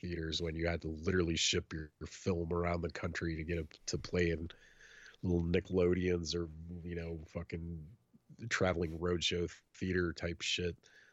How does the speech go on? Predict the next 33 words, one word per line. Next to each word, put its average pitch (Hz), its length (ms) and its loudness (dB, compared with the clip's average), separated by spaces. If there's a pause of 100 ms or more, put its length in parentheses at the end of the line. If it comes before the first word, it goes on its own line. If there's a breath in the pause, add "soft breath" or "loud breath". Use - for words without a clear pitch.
(420 soft breath)
Uh, 82 420 -2 (400)
you 101 180 4
would 92 80 6
have 127 140 2
to 101 100 0
cut, - 380 0 (180)
you'd 107 320 0
have 123 200 -2
to 139 40 0
have 107 140 0
different 104 260 -4
cuts - 300 -2
for - 120 -6
different 87 380 -4
states, - 720 0 (840)
depending 90 520 -2
on, 85 260 -2
depending 156 340 4
on 127 80 2
the 104 60 2
movie, 87 460 -2
especially, 85 560 -4
like, 85 240 -6
if, 87 180 -10
if 87 240 -4
it 87 80 -2
had, 85 220 -2
like, 82 220 -4
a 85 40 -2
lot 82 180 -2
of, 82 160 -4
you 82 80 -4
know, 82 220 0